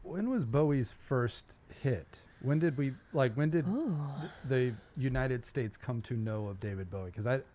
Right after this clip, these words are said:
Speaker 1: I'm, I'm gonna guess it
Speaker 2: Was
Speaker 1: was,
Speaker 2: it
Speaker 1: like,
Speaker 2: I'm, I'm
Speaker 1: sixty-nine
Speaker 2: Afraid of
Speaker 1: or seventy.
Speaker 2: Americans?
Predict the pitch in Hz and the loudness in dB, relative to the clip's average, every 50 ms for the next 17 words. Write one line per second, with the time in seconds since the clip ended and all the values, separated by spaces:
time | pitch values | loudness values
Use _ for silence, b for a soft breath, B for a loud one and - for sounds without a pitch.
0 | - _ _ - 131 147 175 214 - - 135 175 240 254 196 120 107 98 - 127 | -20 _ _ 2 2 4 2 2 0 2 4 4 4 4 2 2 0 -2 -2 0
1 | 131 151 - - - - - - - - - 185 196 214 202 185 127 139 165 170 | 0 0 -2 -4 -10 -18 -20 -14 -4 -2 0 4 6 6 6 6 6 4 4 4
2 | 165 - - - 160 139 160 165 165 143 123 - 175 180 185 180 180 170 156 143 | 2 -2 -2 0 0 2 2 2 2 2 4 6 6 8 8 6 6 4 4 4
3 | 135 - - - - - 370 427 415 - - - - | 4 4 2 2 0 -2 -2 -4 -4 -6 -14 -18 -18